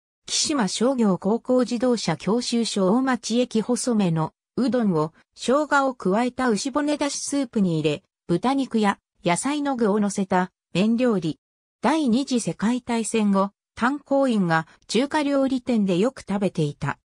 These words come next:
常連客の一人が、ダロ麺食堂を開いて提供したが、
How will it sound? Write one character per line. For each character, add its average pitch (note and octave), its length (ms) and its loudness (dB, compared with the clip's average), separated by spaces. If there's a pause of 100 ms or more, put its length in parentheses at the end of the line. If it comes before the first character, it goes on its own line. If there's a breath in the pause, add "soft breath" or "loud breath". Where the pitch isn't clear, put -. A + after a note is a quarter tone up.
(360)
常 C#4 280 2
連 D4 200 -4
客 C#4+ 260 -2
の C4 100 -2
一 C4+ 240 -2
人 A#3 180 2
が、 E3+ 180 0 (240)
ダ E3 120 0
ロ C4 160 0
麺 C#4+ 240 -2
食 C#4+ 240 -4
堂 G3 240 4
を F#3 40 2
開 A#3 320 -2
い G3+ 40 -4
て F#3 120 -4
提 G3+ 260 -2
供 G#3+ 220 -2
し - 120 -6
た G3+ 100 0
が、 D#3 220 -2